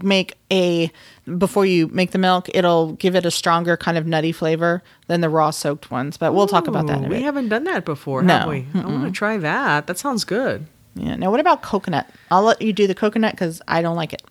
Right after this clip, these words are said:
Speaker 2: Okay, so coconut is, it,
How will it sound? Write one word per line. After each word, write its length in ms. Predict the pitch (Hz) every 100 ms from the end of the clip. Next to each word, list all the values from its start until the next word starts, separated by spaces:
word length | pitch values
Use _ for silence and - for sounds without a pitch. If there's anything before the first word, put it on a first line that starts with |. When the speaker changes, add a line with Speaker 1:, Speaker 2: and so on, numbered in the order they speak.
| - - -
Speaker 2:
Okay, 480 | 220 262 240 180 147
so 220 | 208 190
coconut 680 | 220 254 254 190 170 165 165
is, 500 | 185 170 165 160 156 -
it, 300 | 190 196 190